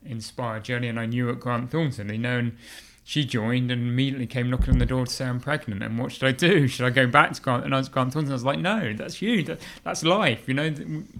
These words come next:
you're an individual, so we'll make it work." And, you know, so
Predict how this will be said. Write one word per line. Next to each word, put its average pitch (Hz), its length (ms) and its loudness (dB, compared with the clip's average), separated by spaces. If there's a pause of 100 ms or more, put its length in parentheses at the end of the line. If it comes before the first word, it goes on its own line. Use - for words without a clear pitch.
you're 160 240 0
an 170 60 4
individual, 170 480 2
so 139 140 -4
we'll 151 80 -2
make 180 240 -2
it 202 80 -6
work." 214 380 -6
And, 127 180 2 (520)
you 127 100 -4
know, 127 100 0
so 131 320 0